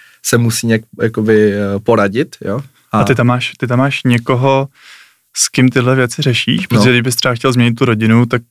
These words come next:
Speaker 2: komu to dáš vědět, že chceš změnit tu rodinu?
Speaker 1: Má-, máš tam, máš tam koordinátorku,
Speaker 2: Jo.
Speaker 1: koordinátora, který vlastně tyhle věci za tebe řeší.
Speaker 2: Jo.
Speaker 1: A, ale jako není, není to příjemný, no, protože kor třeba, když jsi v nějaký menší vesnici, tak se tam,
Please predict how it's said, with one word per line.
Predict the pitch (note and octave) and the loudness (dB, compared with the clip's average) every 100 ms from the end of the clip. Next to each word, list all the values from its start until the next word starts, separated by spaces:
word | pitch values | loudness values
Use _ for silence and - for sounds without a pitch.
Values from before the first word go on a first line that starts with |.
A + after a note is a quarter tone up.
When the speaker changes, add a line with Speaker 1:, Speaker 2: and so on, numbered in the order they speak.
| _ | _
Speaker 2:
komu | - B2+ C#3+ | 0 0 2
to | A2+ | 0
dáš | A2 | -2
vědět, | A2 A#2 A2+ | 0 0 0
že | |
chceš | A2 A#2 | 0 -2
změnit | A#2 A2 | 2 2
tu | A2+ | 2
rodinu? | A2+ A2+ | 2 2
Speaker 1:
Má-, | A#2+ | 2
máš | B2 A#2 | 0 0
tam, | - A#2 | 0 -2
máš | A#2 A#2+ | -2 -2
tam | A#2+ | -2
koordinátorku, | A#2 A2 G#2+ G#2 G#2 G2 - - | 0 0 2 0 0 -4 -6 -4
Speaker 2:
Jo. | A#2 | -2
Speaker 1:
koordinátora, | G2 G2+ G2 G#2+ G2+ G#2 | -2 -2 -2 -2 -4 -6
který | - G#2 G2 G2 | -6 -2 -2 -2
vlastně | G#2 G2+ G#2 | -4 -4 -4
tyhle | G#2 G#2+ G2+ | -2 -2 0
věci | G2+ - G2+ | -2 -2 -2
za | G#2 | -2
tebe | G2+ G#2 | -2 -2
řeší. | G#2 G2+ - G#2+ A#2 - - | 0 0 0 -2 -4 -8 -4
Speaker 2:
Jo. | C3 | 0
Speaker 1:
A, | G#2 G2 G2 A2+ _ _ _ - | 2 0 -2 -8 _ _ _ -2
ale | A2+ | 0
jako | A#2+ C3 | 0 -2
není, | C3 B2+ C3+ | -2 0 0
není | C3+ C3+ | 0 2
to | C#3 | 2
příjemný, | B2+ - C3+ G#2 | 0 0 0 0
no, | G2 | 0
protože | G2+ G2+ A2 A2 G#2+ | -4 -4 0 0 0
kor | - G#2 | -2 -4
třeba, | - G#2+ | -2 -4
když | G#2+ | -4
jsi | - | -4
v | A2+ | -2
nějaký | G#2+ - | -2 0
menší | A#2 G#2+ - | 0 2 2
vesnici, | A2 G#2 - G#2 - | 0 0 -2 -2 -4
tak | G#2+ G2+ | -6 -4
se | A2 | -2
tam, | G#2 G#2 | 0 0